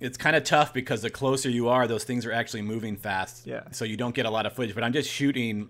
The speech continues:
Speaker 1: a shot every second.
Speaker 2: Yeah.
Speaker 1: And that's about as fast as my camera can handle. Um, some cameras, I think, in, like, a Nikon one,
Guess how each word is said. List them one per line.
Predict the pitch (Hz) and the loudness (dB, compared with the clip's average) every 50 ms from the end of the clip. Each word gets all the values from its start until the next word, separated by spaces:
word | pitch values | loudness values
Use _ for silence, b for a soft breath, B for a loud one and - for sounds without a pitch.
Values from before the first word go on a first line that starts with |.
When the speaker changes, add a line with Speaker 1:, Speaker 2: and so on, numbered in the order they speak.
| - - | -8 -8
Speaker 1:
a | 107 | -6
shot | - - - 139 127 113 - | -4 0 2 4 4 4 4
every | - 120 113 110 104 | 2 -2 0 -2 -2
second. | - - - 110 - - 92 - 120 | -4 0 0 0 0 0 -4 -6 -2
Speaker 2:
Yeah. | 123 117 110 | 0 2 4
Speaker 1:
And | 110 113 | 4 4
that's | 120 117 - | 2 0 0
about | 117 113 117 110 | 0 0 0 0
as | 104 - | -2 -2
fast | - - 123 120 113 - | 0 2 4 4 4 2
as | 113 95 | -2 -6
my | 104 104 101 | -4 -4 -4
camera | 98 - - 113 110 107 104 | -4 -4 -6 -4 -4 -4 -6
can | 95 - 104 | -6 -8 -8
handle. | 92 98 117 110 110 104 101 98 95 90 B B B B B B B B B B | -6 -4 -4 -4 -2 -2 -2 -2 -2 -4 B B B B B B B B B B
Um, | 110 107 101 101 98 95 95 95 107 | -4 -2 0 0 0 -2 -4 -6 -6
some | - - 147 147 | 0 0 0 2
cameras, | - 143 127 120 120 104 | 2 2 2 2 2 2
I | 110 104 | 0 -2
think, | - 120 113 - | -2 -4 -4 -2
in, | 117 104 98 95 | -2 -4 -4 -2
like, | 92 107 101 110 | -4 -4 -2 -2
a | 101 | -2
Nikon | 98 101 104 101 101 - 101 98 92 | -2 0 -2 -2 -2 -4 -4 -4 -2
one, | 95 95 98 95 92 92 87 | -2 -4 -4 -4 -4 -6 -10